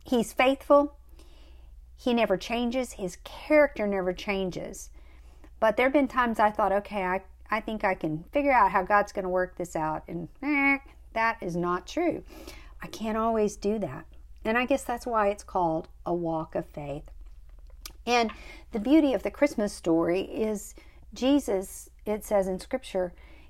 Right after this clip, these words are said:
came as Emmanuel, which translated God with us. Oh my gosh, that is like the best Christmas gift ever, to fully understand that you nor I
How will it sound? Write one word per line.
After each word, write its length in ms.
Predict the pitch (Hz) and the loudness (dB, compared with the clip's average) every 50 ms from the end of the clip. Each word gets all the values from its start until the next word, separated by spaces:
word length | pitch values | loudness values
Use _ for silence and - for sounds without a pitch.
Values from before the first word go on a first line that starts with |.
| - - | -16 -8
came 280 | - 247 233 233 226 | -4 -2 -2 0 0
as 160 | 226 202 185 | 0 0 0
Emmanuel, 800 | 208 196 190 196 208 208 220 233 220 196 165 170 180 - - 160 - | 0 -2 0 0 0 -2 -2 -2 0 0 -2 -2 -4 -6 -8 -10 -8
which 520 | 240 208 196 190 - - - - - - - | -6 -6 -6 -6 -8 -12 -16 -16 -16 -16 -10
translated 880 | - 240 247 277 277 269 - - 202 175 165 165 165 170 175 185 - - - - | -6 -4 -2 -2 -2 -2 -2 0 2 2 4 4 2 2 0 -2 -4 -10 -10 -8
God 340 | 170 156 160 190 - - | -6 -6 -6 -8 -10 -10
with 340 | 180 160 160 170 175 - - | -8 -6 -4 -4 -4 -6 -8
us. 380 | 190 - - 240 - - - - - - - - - - - - - - - | -12 -12 -12 -14 -16 -18 -18 -18 -18 -18 -20 -20 -20 -20 -20 -20 -20 -8 -6
Oh 100 | 208 226 | -4 -4
my 140 | 240 247 233 | -4 -4 -4
gosh, 360 | 233 214 208 190 170 - - | -2 0 0 0 -2 -4 -2
that 200 | - 220 247 285 | 2 4 4 4
is 160 | 311 - - | 4 2 2
like 220 | 262 233 240 - - | 0 -2 -2 0 -2
the 80 | 196 | -2
best 400 | 170 165 185 185 196 208 - - | 0 2 2 2 2 2 0 -6
Christmas 500 | - - 208 196 - - 208 202 202 - | -12 -12 -12 -10 -10 -8 -10 -10 -10 -10
gift 320 | - 202 190 196 - - - - - - | -8 -6 -6 -6 -8 -10 -18 -20 -10 -6
ever, 400 | 208 220 220 208 185 165 175 - - - - - - - - | -4 -2 -2 -2 -2 -4 -4 -6 -12 -18 -20 -20 -20 -20 -14
to 100 | - 233 | -12 -12
fully 480 | 214 - - 247 233 240 240 277 277 285 | -10 -6 -2 -2 -2 0 0 0 0 0
understand 800 | 269 269 269 269 262 233 - - - 247 233 220 190 175 175 165 160 | 0 0 -2 -2 -2 -4 -6 -8 -8 -8 -6 -4 -4 -4 -2 -2 -2
that 160 | 165 175 165 | -4 -4 -4
you 440 | 185 190 220 247 254 262 269 277 - - - - - - - - | -4 -2 -2 0 0 0 0 -2 -4 -10 -18 -20 -20 -20 -12 -8
nor 280 | 180 196 220 233 233 | -6 -4 -2 -2 -2
I 320 | 214 196 180 170 151 156 | -2 -2 -2 -2 -4 -4